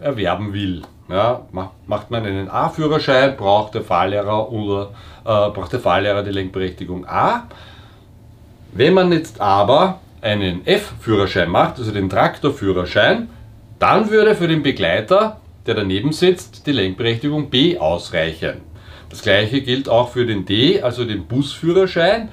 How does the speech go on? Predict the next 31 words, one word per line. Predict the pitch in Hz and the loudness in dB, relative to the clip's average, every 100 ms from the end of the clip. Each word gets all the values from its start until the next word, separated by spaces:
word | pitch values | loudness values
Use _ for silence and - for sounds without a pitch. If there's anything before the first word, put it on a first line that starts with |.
| - | -8
Da | 95 92 | -2 0
reicht | 98 127 - | 0 -2 -4
es | 98 | -10
auch | - 120 180 | -2 -2 -2
aus, | - 139 196 - | 0 2 2 0
wenn | 107 95 | -8 -6
der | 98 | -6
Begleiter | 92 90 82 98 104 135 | -6 -8 -2 -2 -2 -4
einen | - 101 110 120 117 - - - | -4 -4 -4 -4 -6 -14 -20 -8
L-K-W-Führerschein | 107 127 - 135 110 101 104 95 92 95 80 | -4 -2 0 2 2 0 0 -2 0 -2 -2
hat, | 76 92 | -4 -4
einen | 101 104 | -6 -6
C-Führerschein | - 98 92 87 82 80 - - | -4 -4 -4 -8 -8 -8 -12 -12
hat. | - - - - - - - - - - | -16 -18 -20 -20 -18 -18 -20 -20 -16 0
Ähm, | 135 139 139 | 4 6 6
da | 160 | 6
stellt | 185 180 | 4 2
sich | 180 | 4
jetzt | 185 180 | 4 4
natürlich | 170 120 151 185 | 0 2 2 2
für | 180 | 2
mich | 143 202 - | 0 -2 -4
die | 151 | -4
Frage, | - - 98 147 196 | 0 2 4 6 4
äh, | 214 202 147 143 139 | 6 4 4 2 2
wenn | 131 | -2
es | 127 | -6
jetzt | 139 | -4
eine | 135 127 | -2 -2
Traktorprüfung | 113 110 - - - 175 180 180 | 0 0 0 -4 -2 -4 0 0
gibt, | 175 254 - - - | 0 -2 -6 -12 -4